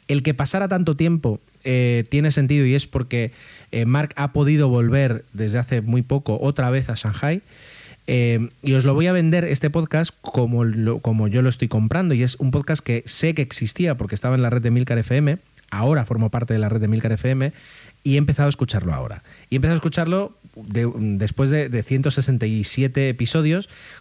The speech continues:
como alguien que ahora de repente vuelve a China. O sea, yo <laughs> empiezo, empiezo la serie en la quinta temporada. Pero me parece muy interesante la forma de explicar, eh, que tiene Mark y sobre todo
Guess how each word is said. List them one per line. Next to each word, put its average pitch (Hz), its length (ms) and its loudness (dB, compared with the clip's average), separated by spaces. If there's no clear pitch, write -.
como 123 340 0
alguien 143 320 0
que 135 60 -2
ahora 143 160 2
de 135 80 0
repente 135 320 0
vuelve 127 260 4
a 120 80 0
China. 123 240 0
O 82 60 -2
sea, 113 120 -2
yo 110 200 0
<laughs> - 60 -4
empiezo, 135 320 0
empiezo 143 360 0
la 135 120 0
serie 143 200 0
en 139 60 0
la 110 100 0
quinta 123 260 -2
temporada. 107 540 -2
Pero 160 160 0
me 160 100 2
parece 156 240 -2
muy 196 120 0
interesante 160 500 0
la 127 80 0
forma 143 240 -2
de 139 60 0
explicar, 123 500 -2
eh, 120 320 -2
que 113 80 -4
tiene 135 160 0
Mark 143 300 0
y 127 140 0
sobre 123 340 2
todo 165 420 0